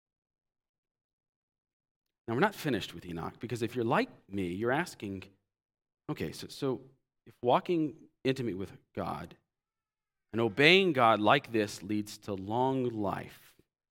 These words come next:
for some, like these other guys, and no death at all for Enoch, what about Jesus?" Right? That's an important question. Jesus didn't just walk with God.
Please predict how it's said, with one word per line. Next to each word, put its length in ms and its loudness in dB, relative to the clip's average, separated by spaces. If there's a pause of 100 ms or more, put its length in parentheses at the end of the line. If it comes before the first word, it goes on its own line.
(160)
for 80 -6
some, 560 -8 (1300)
like 140 -20
these 140 -4
other 160 0
guys, 420 -14
and 220 -2
no 260 4
death 360 0
at 140 2
all 360 0
for 160 -10
Enoch, 500 -8 (1900)
what 200 -2
about 440 -8
Jesus?" 680 -10 (960)
Right? 260 -2 (1600)
That's 140 0
an 80 2
important 480 2
question. 480 -2
Jesus 300 -4
didn't 300 -2
just 300 0
walk 360 0
with 240 -8
God. 440 2